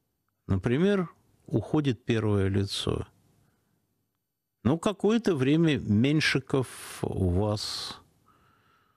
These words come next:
Ягужинский, другие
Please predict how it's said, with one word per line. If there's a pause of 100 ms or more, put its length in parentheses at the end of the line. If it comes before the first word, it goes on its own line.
(1080)
Ягужинский, (180)
другие